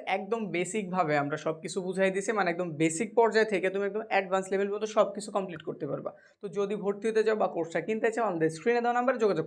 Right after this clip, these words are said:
করতে পারো। WhatsApp-এ নক দিলে তোমার বিস্তারিত জানাই দেওয়া হবে। যদি এটার দিকে একটু তাকাও, এখানেও তো উদ্দেশ্য আগের মতোই, হয় এক্স এর মিলাও নয়তো ওয়াই এর মিলাও। যদি একটু আমরা তাকাই দেখি এক্স কিন্তু মিলতাছে না, এখানে এক্স এর নিচে টু আছে, এখানে নরমাল একটা এক্স মিলতাছে না। কিন্তু ওয়াই এর দিকে তাকাও, এখানে y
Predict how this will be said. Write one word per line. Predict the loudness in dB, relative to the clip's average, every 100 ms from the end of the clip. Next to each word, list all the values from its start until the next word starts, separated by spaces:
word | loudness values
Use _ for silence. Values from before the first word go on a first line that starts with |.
| -4
করতে | -4 -4
পারো। | -4 -8 _ -8
WhatsApp-এ | -8 -6 -6 -4
নক | -4
দিলে | -4 -2
তোমার | -2 -2
বিস্তারিত | -4 -4 -2
জানাই | 0 2 2
দেওয়া | 2
হবে। | 0 -6 -12 _ _ _ _
যদি | -8 -8 -4
এটার | -2 -2
দিকে | -4 -4
একটু | 2 2
তাকাও, | 4 2 0 -6 0 2
এখানেও | 2 -2 -2
তো | -2
উদ্দেশ্য | -2 0 0
আগের | 0 -2
মতোই, | -4 -6 0
হয় | 2 2 -4
এক্স | -2 -2
এর | 0
মিলাও | 2 0 0
নয়তো | 2 6
ওয়াই | 6
এর | 6 2
মিলাও। | -2 -6 -14 _ _ -10
যদি | -8 -6
একটু | -6 -4
আমরা | -2 -2
তাকাই | 2 2 2
দেখি | -2 -4 -6
এক্স | -4 -4
কিন্তু | -2 0
মিলতাছে | 2 2 2 2
না, | 0
এখানে | 0 -2
এক্স | -4 -2
এর | 0
নিচে | 2 2
টু | 2 0
আছে, | 0
এখানে | -2 -2 -2
নরমাল | 0 0 -2
একটা | -4 -8
এক্স | -10 -20 -16
মিলতাছে | -12 -10 -10 -14
না। | -18 _ _ _ _
কিন্তু | -10 -2
ওয়াই | -2
এর | 0
দিকে | -2 0
তাকাও, | 2 2 0 -4 -12 -8
এখানে | -2 0
y | 2